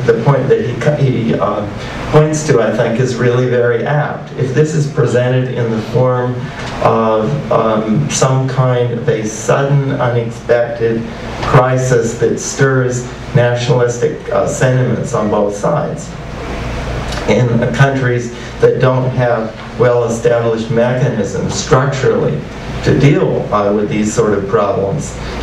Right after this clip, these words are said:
and the East China Sea is the quintessential case, uh, then it seems to me, uh, we do have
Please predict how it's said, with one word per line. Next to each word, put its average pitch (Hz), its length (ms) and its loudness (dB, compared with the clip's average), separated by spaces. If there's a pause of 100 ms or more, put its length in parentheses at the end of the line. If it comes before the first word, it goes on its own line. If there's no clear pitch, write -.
(180)
and 127 300 4
the 113 260 2
East 127 320 2
China 113 320 2
Sea 123 240 0
is 113 180 0
the - 80 -8 (100)
quintessential 113 840 0
case, - 580 0 (640)
uh, - 300 2
then 127 580 2
it 113 180 0
seems 113 340 0
to - 100 0
me, 104 320 2 (400)
uh, 151 540 2
we - 160 -2
do 117 220 0 (580)
have 113 320 4